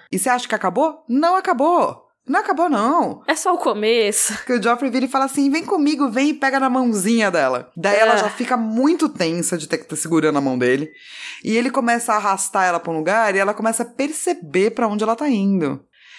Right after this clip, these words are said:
Speaker 1: E ela tá subindo os degraus.
Speaker 2: Pras ameias. Tenso. Tipo, cada degrau ela descreve como se ela estivesse afundando na lama, né?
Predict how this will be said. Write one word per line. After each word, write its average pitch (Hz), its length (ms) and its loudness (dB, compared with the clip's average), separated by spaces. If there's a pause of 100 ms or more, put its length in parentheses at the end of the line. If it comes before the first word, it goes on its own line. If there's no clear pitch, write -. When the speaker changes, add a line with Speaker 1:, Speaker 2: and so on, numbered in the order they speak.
(140)
Speaker 1:
E 196 100 2
ela 202 120 4
tá 233 120 0
subindo 208 720 0
os 262 80 2
degraus. 226 800 0
Speaker 2:
Pras 247 220 0
ameias. 254 1400 0 (120)
Tenso. 220 500 0 (360)
Tipo, 254 240 -2
cada 294 320 0
degrau 254 540 2
ela 262 180 2
descreve 220 460 -2
como 220 160 -8
se 233 100 -2
ela 220 60 0
estivesse 214 320 0
afundando 233 420 -2
na 240 120 0
lama, 226 380 2
né? 180 260 -2